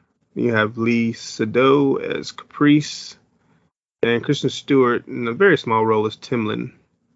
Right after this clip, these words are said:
Um, <clears throat> humans adapt to a synthetic environment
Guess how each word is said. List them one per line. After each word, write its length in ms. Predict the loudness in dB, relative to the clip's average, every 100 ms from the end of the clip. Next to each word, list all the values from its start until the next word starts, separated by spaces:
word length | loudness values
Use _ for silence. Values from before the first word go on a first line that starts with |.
| _ _ _ _ _ _ _ 0
Um, 440 | 2 2 0 -4 -2
<clears throat> 520 | 2 2 0 -4 -12 _ _ _ _ -16 _ _
humans 340 | 2 6 6 4
adapt 400 | 2 2 2 -2
to 80 | -4
a 60 |
synthetic 500 | -4 -6 -2 -2 -2
environment 600 | -2 0 2 2 0 -2